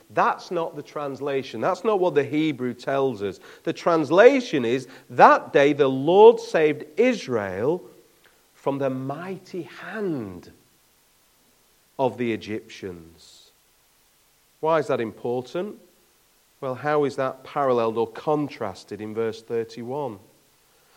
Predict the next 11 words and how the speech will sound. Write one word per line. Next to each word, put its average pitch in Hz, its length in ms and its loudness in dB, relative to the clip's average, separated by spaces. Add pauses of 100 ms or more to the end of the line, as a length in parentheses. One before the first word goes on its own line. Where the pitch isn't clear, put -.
(160)
"And 160 200 0
when 196 240 6
the 165 220 0
Israelites 139 680 2
saw 151 240 -4
the 135 120 -6
mighty, 175 840 -6
powerful 190 1000 -2
hand 190 400 -4
of 143 300 -6
God, 208 640 2